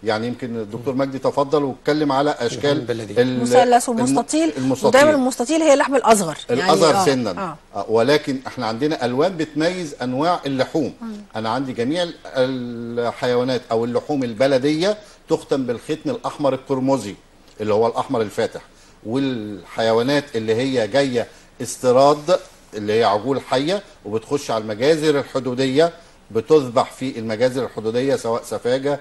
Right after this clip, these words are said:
Speaker 1: العين السخنة، أبو سمبل، العمرية، بتخش ع-، من المحجر من المينا على المجزر، تقعد فترة إراحة تمانية وأربعين ساعة وتخت-، في الحيوانات دي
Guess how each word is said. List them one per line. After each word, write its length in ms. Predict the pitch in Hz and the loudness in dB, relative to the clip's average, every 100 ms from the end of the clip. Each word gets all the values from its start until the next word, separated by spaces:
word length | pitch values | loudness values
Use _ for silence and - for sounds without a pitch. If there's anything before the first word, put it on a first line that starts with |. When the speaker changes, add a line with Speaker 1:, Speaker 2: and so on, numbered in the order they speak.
| - - 107 | -8 -12 -6
Speaker 1:
العين 240 | 101 110 | -4 -4
السخنة، 500 | 104 - 135 139 120 | -6 -4 -4 -2 -2
أبو 140 | 104 | -4
سمبل، 400 | 104 127 135 131 | -4 -4 -2 -2
العمرية، 640 | 127 104 98 110 131 185 214 - - - | -2 -2 -2 -2 0 2 0 -4 -20 -8
بتخش 500 | 110 - 196 196 - | -8 -4 -4 -2 -2
ع-، 160 | 131 131 | -2 -2
من 180 | 131 139 | -2 0
المحجر 580 | 127 143 165 190 214 220 - | 2 2 0 0 0 0 -6
من 140 | 120 107 | -8 -6
المينا 480 | 104 123 170 220 214 - _ _ | -4 -2 0 -2 -4 -12 _ _
على 340 | 104 123 151 - 117 | 0 2 2 0 -2
المجزر، 440 | 120 120 98 78 - _ _ _ | 0 0 0 -8 -10 _ _ _
تقعد 280 | 151 147 175 165 - 110 110 - | 2 4 4 0 -10 -2 -2 -2
فترة 280 | 139 131 117 - | -4 -2 -6 -2
إراحة 300 | 113 135 113 | -2 0 -2
تمانية 300 | 107 117 117 | -4 -4 -4
وأربعين 280 | 101 113 110 | -4 -4 -4
ساعة 260 | 156 175 | -2 -2
وتخت-، 340 | 135 - - 156 - - - | -2 -6 -10 -12 -14 -20 -14
في 60 | 113 | -12
الحيوانات 920 | 101 101 85 82 90 - 113 113 127 | -10 -12 -14 -16 -16 -4 -2 0 0
دي 340 | 139 156 185 | 2 2 2